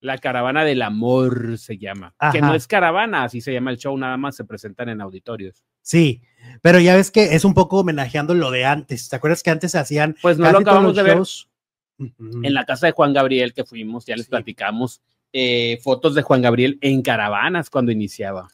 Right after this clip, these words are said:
Speaker 2: Ah, que tienen un póster muy especial donde se equivocaron en la imprenta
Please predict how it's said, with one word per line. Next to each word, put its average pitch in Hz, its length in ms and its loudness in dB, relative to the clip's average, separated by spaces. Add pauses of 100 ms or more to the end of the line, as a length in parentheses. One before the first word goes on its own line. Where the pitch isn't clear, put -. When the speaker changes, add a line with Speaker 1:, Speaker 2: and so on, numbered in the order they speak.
(260)
Speaker 2:
Ah, 190 220 4
que 202 140 2
tienen 208 320 2
un 202 160 2
póster 196 360 2
muy 190 260 2
especial 175 840 0 (280)
donde 156 460 4
se 156 120 0
equivocaron 165 840 2
en 156 100 2
la 131 120 -2
imprenta 151 720 0